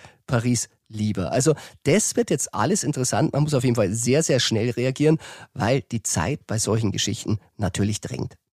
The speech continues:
Aber wir wollen hören, wie ein Experte, der das ja alles auch schon mal mitgemacht hat mit den F C Bayern, das so von außen gesehen hat. Denn Holger Badstuber ist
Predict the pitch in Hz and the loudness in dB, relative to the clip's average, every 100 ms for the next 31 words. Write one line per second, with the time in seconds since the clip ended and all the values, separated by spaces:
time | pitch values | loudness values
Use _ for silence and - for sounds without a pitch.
0 | _ 117 120 135 190 147 127 113 143 156 | _ 2 4 4 6 6 8 8 6 6
1 | 127 104 - - 101 - 135 110 - 110 | 6 2 0 -2 -2 0 0 0 -2 0
2 | 131 - - 117 127 - - 170 - 120 | 0 0 -2 -2 -2 -2 -2 0 4 4
3 | 104 110 - 107 110 107 90 101 92 - | 6 2 2 0 0 -2 0 -2 -2 -2
4 | 104 95 110 143 147 - - _ - 123 | -2 0 4 4 2 -4 -20 _ 0 2
5 | 135 - - 120 113 120 - 80 127 - | 2 -2 -2 0 2 2 2 2 2 4
6 | 131 113 107 98 101 95 - 123 117 185 | 2 2 2 2 2 2 4 6 6 6
7 | 196 143 156 - 151 147 139 - - 151 | 4 4 2 2 2 4 4 2 0 0
8 | - | -2